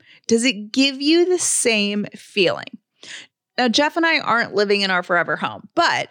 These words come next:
our house aesthetic makes us feel like we are, because we walk in the door and we feel calm, peaceful, and cozy. And it's because of the aesthetic we put together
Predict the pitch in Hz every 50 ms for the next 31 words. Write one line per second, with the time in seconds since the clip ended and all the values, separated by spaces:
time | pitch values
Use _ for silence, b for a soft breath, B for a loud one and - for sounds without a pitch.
0 | B B B B B - - 233 220 - - 262 233 247 269 - 349 339 - -
1 | - 240 202 208 208 - - 196 196 190 196 - 214 208 - - - 185 190 190
2 | 190 196 - - 196 196 175 180 - - 175 170 - - - 175 - - - -
3 | - - - - 202 196 214 208 196 196 196 - - 190 202 214 233 254 277 302
4 | 294 330 311 302 247 214 190 165 160 165 - - 202 190 185 - - 175 160 -
5 | - - - 247 254 254 254 254 254 247 247 254 B B B B B _ - 117
6 | - 247 240 240 - - - 247 247 247 - - 175 160 - - - - 190 196
7 | 214 214 226 240 240 240 - - 240 247 233 - - - 262 - - 277 269 262
8 | 330 320 - 320 302 277 - - - - 269 269 226 233 - 208 202 202 - 233
9 | 214 - - 220 - 202 208 208 185 147 156 B